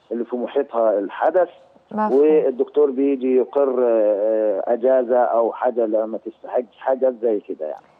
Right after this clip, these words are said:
Speaker 2: تمام، شكرًا أستاذ عبد العزيز عطية وكيل وزارة التربية والتعليم بمحافظة سوهاج، شكرًا جزيلًا.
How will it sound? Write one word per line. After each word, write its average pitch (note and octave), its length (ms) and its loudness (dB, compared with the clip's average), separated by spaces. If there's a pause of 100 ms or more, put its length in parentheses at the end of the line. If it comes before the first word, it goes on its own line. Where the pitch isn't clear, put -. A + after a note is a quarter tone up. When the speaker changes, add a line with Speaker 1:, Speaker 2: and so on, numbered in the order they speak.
(180)
Speaker 2:
تمام، E3+ 320 -6
شكرًا A#3+ 440 -2
أستاذ A3+ 260 -4
عبد F#3+ 180 -2
العزيز F#3+ 360 0
عطية A#3 460 0
وكيل G#3+ 420 -2
وزارة G3 200 -2
التربية F#3 300 -2
والتعليم F#3 460 -2
بمحافظة F3 600 -4 (160)
سوهاج، G3+ 520 -2
شكرًا G3 540 -4 (440)
جزيلًا. F#3 420 0